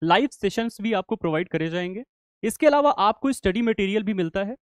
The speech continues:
इन स्टडी मटेरियल की खास बात यह है कि आप इसको प्रिंट आउट करा कर भी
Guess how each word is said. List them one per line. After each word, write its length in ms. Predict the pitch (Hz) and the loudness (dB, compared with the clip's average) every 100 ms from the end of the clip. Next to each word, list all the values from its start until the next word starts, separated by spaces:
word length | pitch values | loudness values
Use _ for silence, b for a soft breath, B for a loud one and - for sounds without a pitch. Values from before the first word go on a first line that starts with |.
| _ _ - | _ _ 0
इन 140 | 302 | 2
स्टडी 240 | 294 277 262 | 2 0 0
मटेरियल 340 | 254 240 247 | 0 -2 -2
की 100 | 254 | -4
खास 280 | - 185 202 | -2 0 0
बात 200 | 226 220 | -2 -2
यह 180 | 170 190 | 0 0
है 140 | 165 175 | 0 -4
कि 160 | 226 | -6
आप 220 | - 180 214 | -2 -2 -2
इसको 200 | - 247 | -8 -6
प्रिंट 280 | 175 165 160 | -4 -4 -2
आउट 180 | 165 | -4
करा 260 | - 156 175 | -2 -2 -2
कर 160 | 185 151 | -2 -4
भी 200 | 147 | -6